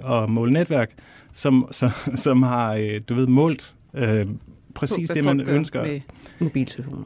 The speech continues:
Speaker 1: Ja, og præcis det her med Bluetooth og sociale netværk. Det er der
Speaker 2: Mm.
Speaker 1: ingen, der har rigtig har prøvet før, men det havde jeg tilfældigvis gjort. Så jeg blev virkelig bare su-, så, så i virkeligheden var der ikke sådan, at jeg tog en eller anden strategisk
Speaker 2: Beslutning.
Speaker 1: beslutning, men, men det var nærmere, at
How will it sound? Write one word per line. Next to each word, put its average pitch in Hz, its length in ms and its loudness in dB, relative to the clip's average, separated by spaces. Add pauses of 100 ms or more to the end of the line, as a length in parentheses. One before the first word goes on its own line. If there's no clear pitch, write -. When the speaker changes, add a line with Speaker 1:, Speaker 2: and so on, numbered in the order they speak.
Speaker 1:
Ja, 190 180 0
og 135 160 -2
præcis 185 420 -2
det 156 120 2
her 156 60 2
med 143 140 4
Bluetooth 147 520 2 (220)
og 127 160 0
sociale 147 380 -2
netværk. 143 360 -2 (180)
Det - 80 -2
er 147 40 4
der 147 60 2
Speaker 2:
Mm. 139 40 2
Speaker 1:
ingen, 175 140 2
der 165 60 2
har 143 100 0
rigtig 151 200 -2
har 135 60 -4
prøvet 175 300 0
før, 127 360 -2
men 131 140 4
det 139 80 4
havde 147 140 2
jeg 139 140 2
tilfældigvis 135 580 -2
gjort. 117 300 -2
Så - 140 -8
jeg 135 80 2
blev 147 120 2
virkelig 170 200 2
bare 151 120 2
su-, 147 340 -2
så, 135 220 0
så 151 120 2
i 139 40 4
virkeligheden 170 380 2
var 127 80 4
der 135 60 2
ikke 165 120 -2
sådan, 156 180 2
at 135 40 6
jeg 135 80 4 (340)
tog 175 220 0
en - 60 2
eller 131 120 6
anden 131 140 6
strategisk 135 720 0 (400)
Speaker 2:
Beslutning. 160 200 -2 (100)
Speaker 1:
beslutning, 139 460 4
men, 120 320 2
men 131 220 4
det 127 80 2
var 127 80 2
nærmere, 139 420 2
at - 80 -6